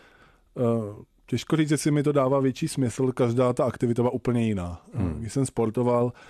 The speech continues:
Speaker 1: tak mě to velice bavilo, bylo to, bylo to něco, co mě dost naplňovalo.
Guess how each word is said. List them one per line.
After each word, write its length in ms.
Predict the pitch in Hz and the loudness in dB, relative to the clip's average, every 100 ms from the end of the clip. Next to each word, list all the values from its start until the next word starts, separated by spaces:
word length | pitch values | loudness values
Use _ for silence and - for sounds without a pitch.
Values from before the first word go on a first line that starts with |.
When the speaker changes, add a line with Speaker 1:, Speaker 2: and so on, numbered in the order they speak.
| - | -6
Speaker 1:
tak 180 | - 110 | -4 0
mě 140 | 120 117 | 0 0
to 100 | 123 | 2
velice 340 | 120 120 117 | 2 0 -2
bavilo, 560 | 104 113 135 135 131 131 - _ 120 | 0 2 2 2 0 -4 -14 _ -2
bylo 280 | 117 113 | 0 2
to, 300 | 110 120 113 - | 2 2 0 -2
bylo 260 | 120 117 113 | -2 0 0
to 120 | 127 | 0
něco, 220 | 117 120 | 0 -2
co 140 | - 120 | -2 0
mě 120 | 120 | 0
dost 220 | 113 - | -2 -4
naplňovalo. 760 | 104 - 131 127 127 123 120 | -6 -2 0 2 2 2 0